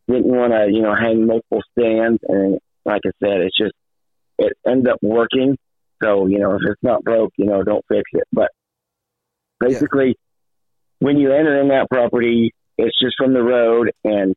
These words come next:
Speaker 1: there's no, like, just a, basically a, a, a two track where people have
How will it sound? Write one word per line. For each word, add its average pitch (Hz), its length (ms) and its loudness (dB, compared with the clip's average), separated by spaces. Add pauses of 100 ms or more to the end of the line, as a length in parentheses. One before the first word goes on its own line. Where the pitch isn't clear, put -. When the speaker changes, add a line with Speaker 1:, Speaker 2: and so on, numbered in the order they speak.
(320)
Speaker 1:
there's 117 220 -2
no, 123 220 2
like, 113 220 0 (460)
just 110 200 -4
a, 101 80 -2
basically 104 400 -2
a, 95 80 0
a, - 760 -8
a - 40 -4 (140)
two 131 180 0
track 110 300 0
where 98 120 -2
people 104 400 0
have 101 120 -2